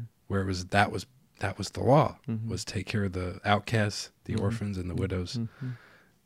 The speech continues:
Speaker 1: and the aliens, I think, you know, the,
Speaker 2: Yeah.
Speaker 1: the, the foreigners. It's
Speaker 2: Mm-hmm.
Speaker 1: like, that's, that real, that's, that's a, that's a challenging thing that calls us back to, it's, like you said, it's good to talk about it.
Speaker 2: Mm-hmm.
Speaker 1: It's good to work out our faith
Speaker 2: Mm-hmm.
Speaker 1: with fear and trembling.
Speaker 2: Sure.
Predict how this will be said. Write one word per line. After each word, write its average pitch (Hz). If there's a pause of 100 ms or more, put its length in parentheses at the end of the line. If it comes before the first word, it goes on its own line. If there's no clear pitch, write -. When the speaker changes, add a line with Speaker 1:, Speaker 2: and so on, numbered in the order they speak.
(280)
Speaker 1:
and 92
the 92
aliens, 90
I 90
think, 98
you -
know, 92
the, 113
Speaker 2:
Yeah. 113
Speaker 1:
the, 95
the 101
foreigners. 95
It's 120
Speaker 2:
Mm-hmm. 104
Speaker 1:
like, - (1600)
that's, -
that 117
real, 120
that's, 120
that's 110
a, 98 (300)
that's 107
a 135
challenging 104
thing 110
that 92
calls 95
us 90
back 95
to, 92 (200)
it's, - (160)
like 101
you 98
said, 101
it's 92
good 104
to 117
talk 90
about 90
it. 113
Speaker 2:
Mm-hmm. 117
Speaker 1:
It's -
good 110
to 90 (1000)
work 92
out 92
our 87
faith -
Speaker 2:
Mm-hmm. 127
Speaker 1:
with 190
fear 87
and 90
trembling. 95
Speaker 2:
Sure. 160